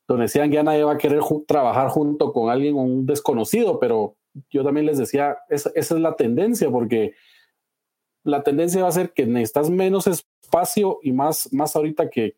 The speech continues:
que, pues, los millennials y centennials vienen con el mindset de emprendedores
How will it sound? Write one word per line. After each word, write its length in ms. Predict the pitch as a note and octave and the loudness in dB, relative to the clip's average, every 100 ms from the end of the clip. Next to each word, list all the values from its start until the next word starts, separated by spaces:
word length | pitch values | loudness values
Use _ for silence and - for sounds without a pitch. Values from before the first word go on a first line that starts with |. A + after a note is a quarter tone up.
| _ - | _ -12
que, 120 | - G#2+ | -8 -4
pues, 180 | G#2+ | -2
los 160 | G#2+ G#2 | -2 -2
millennials 520 | A2+ A2 C3+ D3+ D3 | -2 0 0 0 -2
y 60 | C#3+ | -2
centennials 580 | B2 G#2+ B2+ C3 D3 C3+ | -2 -2 0 0 0 0
vienen 280 | C#3 C#3+ D3 | 0 0 0
con 220 | C3 A#2 | 0 0
el 120 | G#2+ | 0
mindset 520 | A#2 C3+ C#3 D#3 D3 - _ _ _ _ - | 0 0 0 -2 -4 -8 _ _ _ _ -6
de 560 | B2 A#2+ A2+ A2 A2 G#2+ | -2 0 0 0 0 0
emprendedores 1300 | G#2+ C3 C3+ C3+ - C#3+ C#3+ E3 G3+ G3 F3 - | 0 0 0 -2 -2 0 2 2 0 0 -2 -8